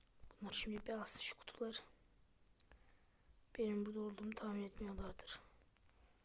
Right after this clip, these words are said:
Sonra hop, hop, hop, hop.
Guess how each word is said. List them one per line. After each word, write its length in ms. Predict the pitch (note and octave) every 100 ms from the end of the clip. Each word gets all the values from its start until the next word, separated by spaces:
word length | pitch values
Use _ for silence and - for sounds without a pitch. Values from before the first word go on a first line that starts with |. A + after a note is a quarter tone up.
| - - - - -
Sonra 360 | - G#3 G3+ A3
hop, 360 | G#3+ A3 B3 - - - - -
hop, 520 | A3+ C4+ - - -
hop, 300 | A3+ C4+ - - - -
hop. 280 | A#3+ -